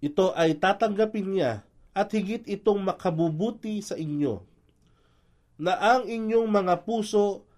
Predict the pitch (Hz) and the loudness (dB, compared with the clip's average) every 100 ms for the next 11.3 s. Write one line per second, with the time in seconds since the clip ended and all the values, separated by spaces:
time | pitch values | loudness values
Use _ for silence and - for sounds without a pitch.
0 | - 185 185 208 185 156 202 233 208 196 | -4 -2 0 0 0 0 2 2 2 0
1 | 196 156 208 202 147 110 107 _ _ _ | 0 0 0 0 0 -2 -12 _ _ _
2 | _ _ - 170 202 208 170 143 - 170 | _ _ 0 4 6 6 2 0 2 2
3 | 175 165 160 170 139 107 170 175 165 196 | 4 2 0 -4 -4 -6 -4 0 2 2
4 | 180 170 160 175 180 156 - 147 147 135 | 2 2 2 0 0 -4 -2 -2 0 -4
5 | 139 131 113 101 - _ _ _ _ _ | -4 -6 -8 -12 -16 _ _ _ _ _
6 | _ - 165 247 240 208 - _ - 185 | _ -4 4 4 4 -4 -6 _ 0 0
7 | 175 180 202 180 123 - _ - 180 190 | 2 4 6 4 2 -8 _ -4 0 2
8 | 196 185 196 190 196 185 131 107 _ _ | 0 2 4 6 4 0 -2 -8 _ _
9 | _ - 180 170 214 202 - 190 139 - | _ -2 -2 0 -2 -2 0 2 2 -2
10 | _ - 139 202 214 208 202 165 156 147 | _ -6 4 6 6 2 2 2 2 2
11 | 147 160 165 | 2 0 -4